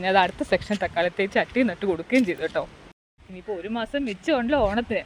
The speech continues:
അതായത് നമുക്ക് വേണ്ടേ പച്ചക്കറിയൊക്കെ? ഒരു മുറം പച്ചക്കറി, ഒരു മുറം തക്കാളി നമുക്ക് ഒപ്പിക്കാൻ വേണ്ടി നമ്മൾ നെക്സ്റ്റ് സ്റ്റെപ്പ് ഇതാ തുടങ്ങിക്കഴിഞ്ഞ്. അപ്പോൾ രണ്ടാഴ്ച കൊണ്ട് ചെടി നല്ല സൂപ്പറായിട്ട് പൂക്കാനും ഒരു മാസത്തിനകം കായ ഉണ്ടാകാൻ വേണ്ടിയുള്ള നമ്മുടെ സീക്രട്ട് വളം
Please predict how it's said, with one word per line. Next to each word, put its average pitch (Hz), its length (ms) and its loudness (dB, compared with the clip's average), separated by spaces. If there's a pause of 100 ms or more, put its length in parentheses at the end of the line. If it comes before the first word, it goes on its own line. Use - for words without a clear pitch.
(140)
അതായത് 269 240 4
നമുക്ക് 262 300 8
വേണ്ടേ 269 280 8
പച്ചക്കറിയൊക്കെ? 220 600 4 (120)
ഒരു 214 180 4
മുറം 277 240 8
പച്ചക്കറി, 254 380 6
ഒരു 247 120 4
മുറം 277 220 8
തക്കാളി 277 360 6
നമുക്ക് 240 240 4
ഒപ്പിക്കാൻ 226 320 4
വേണ്ടി 220 200 4 (300)
നമ്മൾ 202 140 2 (140)
നെക്സ്റ്റ് - 220 -4
സ്റ്റെപ്പ് 196 280 2
ഇതാ 170 120 6 (280)
തുടങ്ങിക്കഴിഞ്ഞ്. 202 640 4 (1300)
അപ്പോൾ 247 140 -4 (100)
രണ്ടാഴ്ച 262 460 6 (100)
കൊണ്ട് 208 200 4 (400)
ചെടി 214 240 2
നല്ല 196 120 4 (120)
സൂപ്പറായിട്ട് 208 560 2
പൂക്കാനും 196 480 2 (320)
ഒരു 262 160 6
മാസത്തിനകം 202 640 0
കായ 196 260 6
ഉണ്ടാകാൻ 170 320 0
വേണ്ടിയുള്ള 170 300 0 (180)
നമ്മുടെ 165 280 -6
സീക്രട്ട് 208 360 -2
വളം 180 160 0